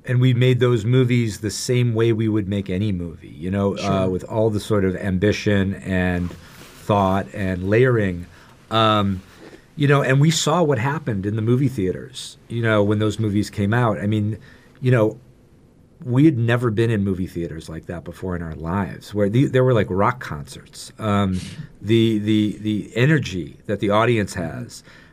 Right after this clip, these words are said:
Speaker 1: the, the investment, the, the, the ten-year investment that many of those audience members had in the, the ongoing narrative that was being, uh, sort of, uh,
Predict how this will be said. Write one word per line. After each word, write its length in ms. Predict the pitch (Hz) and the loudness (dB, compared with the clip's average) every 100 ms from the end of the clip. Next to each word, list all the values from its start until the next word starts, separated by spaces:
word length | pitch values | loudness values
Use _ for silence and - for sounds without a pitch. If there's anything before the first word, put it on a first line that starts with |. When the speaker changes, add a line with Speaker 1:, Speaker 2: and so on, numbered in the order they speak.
| - | -8
Speaker 1:
the, 400 | 95 110 107 101 | 0 2 2 2
the 200 | 98 104 | 0 0
investment, 640 | 92 90 127 127 120 107 | 0 0 -2 -2 -4 -4
the, 240 | 110 98 98 - - - | -2 -2 -2 -10 -16 -4
the, 120 | 107 | -4
the 180 | - 104 | -4 -8
ten-year 420 | - 151 151 147 | -4 0 2 2
investment 580 | 123 104 131 - 113 101 | 2 2 0 0 -2 -2
that 180 | 104 - - - - | -4 -4 -12 -20 -6
many 240 | 127 117 120 | 0 2 4
of 40 | |
those 160 | 110 101 | 2 2
audience 360 | 107 107 98 | 2 0 -2
members 300 | 107 95 90 | -4 -4 -6
had 480 | - 127 123 92 85 - - - - | -2 2 2 0 -4 -16 -20 -18 -6
in 180 | 113 | -2
the, 320 | 107 110 104 - - | 2 2 0 -4 -4
the 200 | 107 110 | -2 0
ongoing 640 | 123 131 123 117 113 104 | 2 2 4 2 2 0
narrative 580 | 110 127 120 87 - - - - _ | 2 2 2 -2 -8 -20 -20 -20 _
that 120 | 104 101 | -6 -4
was 180 | 107 | -4
being, 420 | 90 107 101 98 101 | -2 -2 0 -4 -8
uh, 520 | - 98 90 87 - | -8 -6 -6 -8 -10
sort 220 | - 104 | -4 -2
of, 140 | 87 | -2
uh, 240 | - 90 | -6 -8